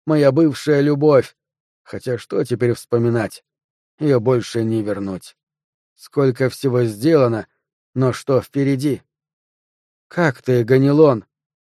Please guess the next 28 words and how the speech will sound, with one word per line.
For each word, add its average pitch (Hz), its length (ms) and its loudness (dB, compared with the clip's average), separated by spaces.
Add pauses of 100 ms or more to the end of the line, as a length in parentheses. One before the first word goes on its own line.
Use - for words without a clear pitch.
(220)
Я 113 220 2
увидел, 143 440 4 (380)
что - 300 -2
Фрейдис 151 560 0
улыбалась. 127 680 0 (560)
Она 131 240 0
была 143 200 0
очень 135 280 -2
забавна 139 500 2
с 107 120 -8
этой 127 180 -2
повязкой 139 520 -2
на 120 100 0
лице. 117 340 -4 (680)
Мы 165 120 -2
почти 156 360 0
одновременно 147 640 4
поднялись 135 540 0
на 139 140 -2
ноги. 98 300 -8 (540)
Во 107 180 -2
мне 160 300 2
начало 135 380 0
просыпаться 131 680 -4
чувство 127 480 -6
победы. 101 640 -12 (580)
Такое 123 360 0
приятное, 113 680 0